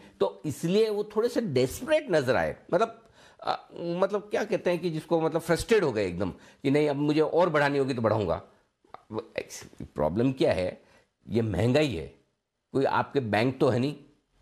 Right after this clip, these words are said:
या कोई आपकी फाइनेंशियल इंस्टीट्यूशन तो है नहीं कि आप डराएंगे, जोर से बोलेंगे तो वो डर जाएंगे।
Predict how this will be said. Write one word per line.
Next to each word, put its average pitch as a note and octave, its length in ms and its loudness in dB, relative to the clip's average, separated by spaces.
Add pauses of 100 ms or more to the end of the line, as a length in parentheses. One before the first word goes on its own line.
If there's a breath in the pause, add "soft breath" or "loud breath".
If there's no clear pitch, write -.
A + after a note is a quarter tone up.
(160)
या A2 120 2
कोई B2+ 140 -2
आपकी A2+ 260 -2
फाइनेंशियल A2+ 460 0
इंस्टीट्यूशन C3 440 0
तो C#3+ 100 2
है A#2 120 4
नहीं D3 120 2
कि - 340 -8
आप A2+ 160 2
डराएंगे, A2+ 560 2
जोर G#2+ 240 2
से A#2 120 -4
बोलेंगे A2+ 320 2
तो A2 40 0
वो A#2 80 4
डर G2+ 200 4
जाएंगे। G#2+ 400 2